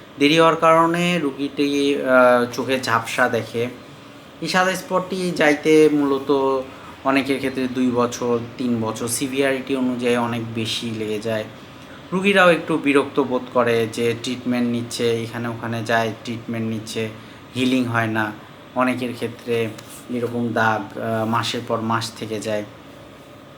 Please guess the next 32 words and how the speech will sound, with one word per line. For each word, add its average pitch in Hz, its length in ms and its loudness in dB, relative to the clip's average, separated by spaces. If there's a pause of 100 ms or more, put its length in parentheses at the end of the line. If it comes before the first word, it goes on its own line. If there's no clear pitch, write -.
(220)
তো 160 80 2
এই 165 140 4
ব্যাপারটি 165 420 2
নিয়ে 180 180 0
আলোচনা 131 560 2
করব। 127 260 0
এই 147 160 4
ব্যাপারটিকে 131 560 -2
কর্নিয়াল 120 480 -2
আলসার 120 440 2
বলা 113 300 0
হয়। 123 220 0 (840)
তো 127 240 4
এটি 131 360 -2
সাধারণত 131 640 0
চোখে 120 560 -2
ধানে 113 360 -2
কোনো 120 180 0
আঘাত 110 340 0 (100)
পাইলে, 113 440 0 (560)
আহ, 113 640 -2 (100)
ফাঙ্গাল 139 580 4
হইতে 139 200 0
পারে, 202 240 0
ব্যাকটেরিয়াল 139 680 2
হইতে 120 240 -4
পারে, 113 260 -2
এ-, 123 540 0
এই 127 100 -2
দুইটি 135 300 -6
কারণে 143 400 2
মূলত, 123 720 0